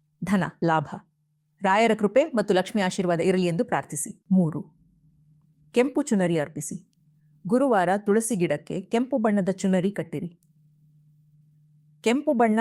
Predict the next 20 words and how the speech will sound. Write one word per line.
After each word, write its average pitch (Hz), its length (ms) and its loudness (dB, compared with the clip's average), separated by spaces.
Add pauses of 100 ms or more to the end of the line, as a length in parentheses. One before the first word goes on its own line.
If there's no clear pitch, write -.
ಶಕ್ತಿ 226 400 -4
ಮತ್ತು 220 260 0
ಸಮೃದ್ಧಿಯ 202 560 2
ಸಂಕೇತ. 156 420 -6 (1000)
ಇದರಿಂದ 180 380 0 (960)
ಮನೆಗೆ 233 320 4
ಧನಾತ್ಮಕ 170 480 -4
ಶಕ್ತಿ, - 340 -12 (760)
ದಾಂಪತ್ಯ 185 540 -2
ಸುಖ, - 200 -12 (880)
ಅದೃಷ್ಟ 190 440 -2
ವೃದ್ಧಿ, 151 380 -8 (1120)
ಆರ್ಥಿಕ 262 460 2
ಬಲ 190 240 4 (320)
ಎನ್ನುವ 196 220 2
ನಂಬಿಕೆ 170 440 0
ಇದೆ. - 160 -10 (460)
ವಿಶೇಷ 185 360 2
ಸಲಹೆ, 165 380 -2 (720)
ಗುರುವಾರ 180 440 2